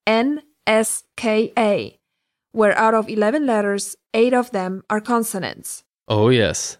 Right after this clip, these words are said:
Speaker 2: I forgot about the fact that the Polish language has only nine vowels and, believe it or not, twenty-three consonants. On top of that, there are the consonant clusters like the S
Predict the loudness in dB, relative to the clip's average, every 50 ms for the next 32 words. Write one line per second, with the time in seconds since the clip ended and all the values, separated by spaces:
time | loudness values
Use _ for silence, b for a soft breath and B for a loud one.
0 | _ _ _ -12 -4 -4 -2 0 0 0 0 0 0 -2 -2 -2 -4 -4 -2 -2
1 | -2 -2 -4 -6 -4 -4 -6 -2 0 2 2 2 0 0 0 -2 -2 0 -2 -4
2 | -6 -2 -2 -2 -2 -2 -4 -4 -2 -2 -2 -2 -2 -2 0 0 2 2 2 2
3 | 2 2 2 0 0 -2 -4 -6 -8 -6 -2 0 0 0 0 -2 -2 -2 0 0
4 | 0 0 0 -2 0 0 2 2 0 0 -2 -6 _ _ _ _ _ _ -2 0
5 | 2 2 2 2 2 2 2 2 2 0 0 0 -2 -4 -6 -6 -6 -8 -18 -20
6 | -20 _ _ _ _ _ _ _ -4 -4 -4 -2 0 0 0 0 0 -2 0 0
7 | 0 0 0 0 0 2 2 2 2 0 0 0 0 0 0 2 0 0 -2 0
8 | 0 -2 -2 -2 -2 -2 -2 -2 0 0 -2 -2 -2 -4 -6 -6 -2 0 0 0
9 | 0 -4